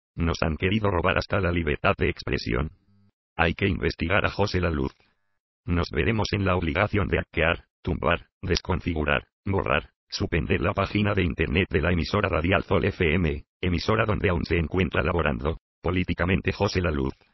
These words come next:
Nosotros apoyamos a Nuria Piera, aunque de la forma en la que lo hacemos, para muchos es ilegal. Pero más ilegal es el despilfarro del dinero del pueblo. Un pueblo pobre, humilde. Un pueblo trabajador.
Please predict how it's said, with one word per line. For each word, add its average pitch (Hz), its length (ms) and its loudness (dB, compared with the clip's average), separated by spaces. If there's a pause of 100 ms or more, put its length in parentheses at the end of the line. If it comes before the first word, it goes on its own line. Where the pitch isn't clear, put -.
(540)
Nosotros 85 560 0
apoyamos 101 540 0
a 87 60 2
Nuria 95 300 0
Piera, 73 380 0 (200)
aunque 85 340 0
de 87 100 2
la 90 120 2
forma 95 320 0
en 64 100 0
la 80 80 0
que 90 140 -2
lo 92 120 2
hacemos, 78 520 -2 (200)
para 85 220 0
muchos 98 380 -2
es 95 160 -4
ilegal. 78 400 0 (720)
Pero 87 240 0
más 92 200 -2
ilegal 98 340 2
es 107 140 0
el 76 100 -2
despilfarro 101 680 0
del 90 120 0
dinero 98 320 0
del 101 140 0
pueblo. 64 460 -2 (680)
Un 62 140 -4
pueblo 87 380 -2
pobre, 80 420 0 (160)
humilde. 71 560 -2 (560)
Un 60 140 -4
pueblo 95 360 0
trabajador. 80 640 0